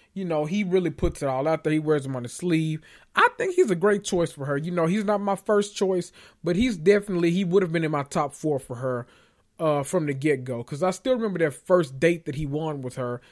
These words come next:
The chemistry they had was freaking phenomenal. They both have divorces under their belts. They both seem to be very, is feeling the word? Very much people with the feels.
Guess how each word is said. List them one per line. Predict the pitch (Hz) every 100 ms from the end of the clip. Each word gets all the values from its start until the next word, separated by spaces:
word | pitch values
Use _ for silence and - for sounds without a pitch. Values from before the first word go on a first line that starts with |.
| _ _
The | - 139 143
chemistry | - 233 233 - 202
they | 175 170
had | 160 160 151
was | 131 135 127 - _ _ _
freaking | - 190 180 165 147
phenomenal. | - 143 143 139 123 117 113 - -
They | 139 165
both | 147 185 202
have | 202 185 165
divorces | 147 131 151 175 165 170 165
under | 160 160
their | 156
belts. | 139 151 147 147 - - _ _ _ -
They | 151
both | 156 151 202 196
seem | - - 185 180
to | 170
be | 156 156
very, | 131 143 165 170 156 151 147 127 - _ _ _ _ _ _ _ - -
is | 139 -
feeling | - 240 247 240 240 233 226 -
the | 156 180
word? | 190 208 202 202 - _ _ _ _ _ _ _ _ -
Very | 156 180 254 262
much | 214 214 202 -
people | 220 202
with | 170 170
the | 135
feels. | - 175 143 123 110 - - -